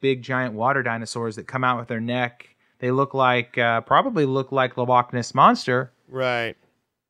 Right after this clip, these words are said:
Speaker 1: Which I think is just a, an underwater dinosaur that has survived and, uh, is probably super smart and fast. And 'cause hundreds of people have seen that animal. Um,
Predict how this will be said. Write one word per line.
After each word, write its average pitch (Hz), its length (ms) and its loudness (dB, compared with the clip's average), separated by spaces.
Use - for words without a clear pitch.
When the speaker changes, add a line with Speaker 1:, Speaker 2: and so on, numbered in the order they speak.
Speaker 1:
Which 147 200 2
I 170 160 10
think 170 260 2
is 139 140 2
just 139 220 2
a, 120 240 6
an 131 160 4
underwater 123 800 2
dinosaur 123 640 2
that 113 220 -4
has 117 240 0
survived 104 720 2
and, 98 440 -4
uh, 98 440 -4
is - 80 -20
probably 113 380 0
super - 300 -8
smart 107 280 0
and 95 80 -8
fast. 104 460 0
And 101 280 -8
'cause 143 260 -6
hundreds 175 440 6
of 147 80 -2
people 156 280 4
have 127 80 -2
seen 147 240 2
that 190 200 6
animal. 110 600 -2
Um, 101 360 -8